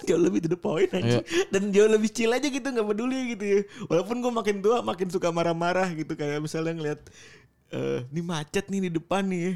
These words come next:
Speaker 1: wah macet nih." Harusnya kan ada sesuatu dong ya.
Speaker 2: Betul.
Speaker 1: Ini orang-orang kontol nih masih di depan nih. Dan gak ada apa-apa yang kayak gitu kan.
Speaker 2: Iya.
Speaker 1: Walaupun, walaupun bikin emosi kadang, tapi kadang-kadang ya udahlah gitu. Jadi,
Speaker 2: Hmm.
Speaker 1: jadi banyak ya udahlahnya aja gitu. Dan gak gampang kepancing,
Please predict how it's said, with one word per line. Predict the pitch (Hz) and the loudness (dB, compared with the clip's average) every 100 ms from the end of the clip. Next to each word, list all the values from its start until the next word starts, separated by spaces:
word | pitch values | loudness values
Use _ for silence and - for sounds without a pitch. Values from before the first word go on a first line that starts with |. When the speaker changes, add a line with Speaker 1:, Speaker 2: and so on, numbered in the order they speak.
| 165 _ | -6 _
Speaker 1:
wah | - 160 | -6 -4
macet | 131 110 - 139 | -6 -14 -12 -10
nih." | 147 151 - _ | -10 -12 -14 _
Harusnya | - - 147 214 | -16 -12 -6 -2
kan | 220 | -2
ada | 190 165 | -2 -2
sesuatu | 170 160 175 151 185 | -2 -2 -2 2 2
dong | 160 156 | 2 -2
ya. | 175 | -4
Speaker 2:
Betul. | 110 117 117 107 101 - | -6 2 2 2 0 -2
Speaker 1:
Ini | 156 | 2
orang-orang | 165 165 165 170 | 2 4 2 2
kontol | 180 165 170 175 160 160 | 2 2 2 2 2 4
nih | 185 | 2
masih | 160 - 180 | 0 0 0
di | |
depan | 170 165 170 | 0 -2 -4
nih. | 180 - | -4 -8
Dan | - 175 | -4 -2
gak | 170 | -2
ada | 165 | -6
apa-apa | 175 175 175 | -6 -8 -4
yang | 190 180 | -6 -4
kayak | 190 185 | -2 -2
gitu | - | -2
kan. | 403 - 294 | -4 -6 -4
Speaker 2:
Iya. | 233 113 | 2 4
Speaker 1:
Walaupun, | 143 165 170 165 - - | 4 2 -2 -4 -16 -8
walaupun | 127 147 165 | -4 0 0
bikin | 156 151 | 0 -2
emosi | 147 151 - | -2 -4 -4
kadang, | 147 143 | -2 -2
tapi | 143 143 | -4 -6
kadang-kadang | 156 143 139 160 | -4 -4 -4 -6
ya | 101 | -8
udahlah | 107 123 131 | -6 -8 -8
gitu. | 131 127 123 - | -10 -12 -12 -14
Jadi, | 135 120 | -6 -4
Speaker 2:
Hmm. | 113 107 | -4 -4
Speaker 1:
jadi | 135 131 | -6 -6
banyak | 127 131 127 | -4 -6 -6
ya | 127 | -6
udahlahnya | 127 135 131 123 123 135 | -4 -4 -6 -6 -10 -10
aja | 165 147 | -4 -4
gitu. | 135 127 127 - - - 127 | -4 -8 -16 -20 -20 -20 -6
Dan | 127 131 131 | -2 -2 0
gak | 135 117 | -2 0
gampang | 131 127 127 123 | 0 0 -2 -6
kepancing, | - - - 120 123 127 127 | -10 -10 -6 -6 -6 -8 -8